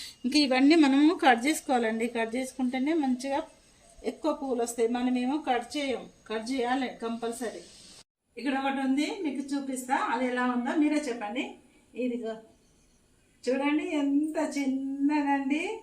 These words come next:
బాగుందా? ఆకులు చూడండి ఎంత పెద్దగా వచ్చినాయో. నేనైతే ఏమి ఎరువులు ఇవ్వనండి, ఉట్టి మట్టే ఇస్తానండి. పాపం ఉట్టి మట్టితోనే పెరుగుతాయండి,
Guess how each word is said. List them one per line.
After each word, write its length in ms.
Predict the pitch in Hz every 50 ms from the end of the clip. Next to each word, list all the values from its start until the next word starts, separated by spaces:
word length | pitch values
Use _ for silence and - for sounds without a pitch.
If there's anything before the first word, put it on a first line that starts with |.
| - - _ _ _ _ _ _ _ _ _
బాగుందా? 560 | 240 220 233 247 254 269 269 277 269 262 254 254 - - - - - _ _ _ _ _ _ _ _ _ _ _ _ _ _ _ _ _ _ _ _ _ _ - - 226 220
ఆకులు 240 | 247 254 247 233 233 190
చూడండి 320 | 185 180 180 180 180 185 190
ఎంత 120 | 185 190 196 208
పెద్దగా 240 | 196 190 185 180 175
వచ్చినాయో. 380 | 175 - - 175 175 170 - - - - _ _ _ _ _ _ _ _ _ -
నేనైతే 560 | 220 233 262 285 285 311 285 262 277 277 370 349 269 226 226 226 233
ఏమి 280 | 247 277 359 403 403 381 294 247
ఎరువులు 300 | 233 247 302 311 294 302 233
ఇవ్వనండి, 560 | 220 254 269 269 254 240 233 220 214 220 208 208 202 214 214 - - - _ _ _ _ _ _ _ - 247
ఉట్టి 280 | 240 - - - 320 302 294
మట్టే 440 | 285 269 262 - - - - 320 339 349 339 320
ఇస్తానండి. 600 | - - - - 285 262 254 247 240 240 233 247 247 240 220
పాపం 300 | 208 214 233 254 254 240 240 233 233
ఉట్టి 460 | 233 240 - - - _ _ - 440 415 285
మట్టితోనే 480 | 254 240 - 285 269 285 277 285 302 311 -
పెరుగుతాయండి, 680 | 254 254 262 262 262 254 262 240 240 226 220 220 233